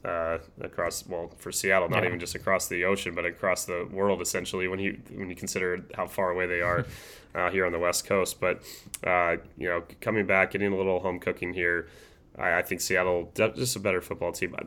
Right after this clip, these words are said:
Speaker 1: the Raiders, yeah, we, they, we've talked about them in terms of, you know, now they've won three games. They probably, they should have beaten Arizona for sure. Probably could, probably should at least be five and five. They're still have a lot to be desired on defense. It's still been a, a mess over there for the most part.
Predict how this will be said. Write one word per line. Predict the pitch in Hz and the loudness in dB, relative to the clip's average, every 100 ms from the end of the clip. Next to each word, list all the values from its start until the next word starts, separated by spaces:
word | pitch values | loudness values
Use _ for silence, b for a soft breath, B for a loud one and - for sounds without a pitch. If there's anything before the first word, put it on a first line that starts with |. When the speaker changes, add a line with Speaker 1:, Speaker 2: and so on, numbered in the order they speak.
| - | -8
Speaker 1:
the | 180 | -2
Raiders, | 156 170 151 123 | 0 4 4 2
yeah, | 127 104 90 - - | 4 4 4 -4 -8
we, | 110 143 - - | -2 -2 -2 -6
they, | - 139 | 2 4
we've | 135 - 131 | 4 0 -2
talked | 131 104 101 | 2 0 0
about | 95 98 | -4 -2
them | 95 | -4
in | |
terms | 90 98 92 | -2 -2 -2
of, | 92 87 82 - - - | -4 -4 -6 -18 -20 -16
you | 87 | -12
know, | 92 | -10
now | 87 92 | -4 0
they've | 95 92 | 0 0
won | 95 | -2
three | 95 98 87 | -4 -4 -2
games. | 92 90 87 - | 0 -2 -2 -6
They | |
probably, | - 98 98 101 - - | -4 -2 2 0 -2 -8
they | - 82 80 - | -10 -8 -6 -6
should | - 139 | 0 6
have | 143 | 8
beaten | 131 82 | 8 4
Arizona | 110 104 101 98 | 4 4 2 0
for | 104 | -2
sure. | - 92 87 - B B B | -4 -4 -6 -8 B B B
Probably | - 120 127 | 4 6 6
could, | 117 - - | 2 -2 -4
probably | - 147 | 2 4
should | 131 117 | 4 2
at | |
least | 113 104 | 2 0
be | 101 | -4
five | 98 90 87 | 0 0 0
and | 87 | -6
five. | - - - B B B B - - | -10 -10 -16 B B B B -10 -4
They're | |
still | - - 156 143 131 - - - - | 0 8 10 10 6 0 -20 -18 -4
have | 107 | 2
a | |
lot | 104 110 | 6 6
to | 107 | 6
be | 107 | -2
desired | 95 95 92 87 | 0 2 2 2
on | |
defense. | 85 82 - 85 82 | -2 -8 -4 -6 -4
It's | 71 | -4
still | - 127 120 | 0 4 6
been | 110 | 6
a, | 104 95 - | 2 0 -2
a | |
mess | 95 92 - | -2 -2 0
over | 95 90 | -2 -2
there | 87 | -4
for | 87 | -4
the | 87 | -6
most | 90 90 - | -2 -2 -2
part. | 92 87 - | 0 0 -4